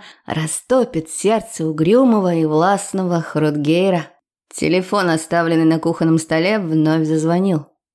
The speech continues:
«Оксана, ну нельзя же быть такой назойливой». Тяжело вздохнув, я вылезла из своего уютного гнездышка и потопала к столу. Надо было ставить на беззвучный.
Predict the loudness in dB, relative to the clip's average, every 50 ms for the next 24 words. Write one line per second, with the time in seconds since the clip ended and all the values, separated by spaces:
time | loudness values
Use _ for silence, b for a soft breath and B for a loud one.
0 | _ _ _ -14 -12 -10 -8 -8 -8 -6 -2 0 0 2 2 2 2 2 2 2
1 | 2 2 2 2 2 2 2 2 2 2 2 2 0 0 0 0 2 0 -2 -2
2 | -2 -6 -4 -2 0 0 2 2 2 2 2 0 0 0 0 0 0 0 0 0
3 | 0 -2 -2 -4 _ _ _ _ _ _ _ _ _ -8 -2 0 2 4 4 4
4 | 4 2 0 0 0 0 -2 0 0 2 2 2 2 0 0 -2 -2 0 0 0
5 | 0 2 2 4 4 4 4 4 4 2 2 0 -2 -4 -2 0 0 2 2 4
6 | 4 4 4 2 2 0 0 0 0 0 0 0 2 2 4 4 4 4 2 2
7 | -2 -2 -8 -10 -12 -12 _ _ _ _ _ -4 -2 -2 -2 -2 -2 -4 -4 -2
8 | -2 -4 -4 -2 -4 -4 -4 -6 -8 -6 -4 -2 0 0 -2 -2 -4 _ _ _
9 | _ _ _ -6 -2 0 0 0 0 0 0 0 0 0 0 -2 -2 -2 0 2
10 | 2 0 0 0 -2 -2 0 0 0 0 0 0 0 0 -2 -4 -2 -4 -4 -4
11 | -4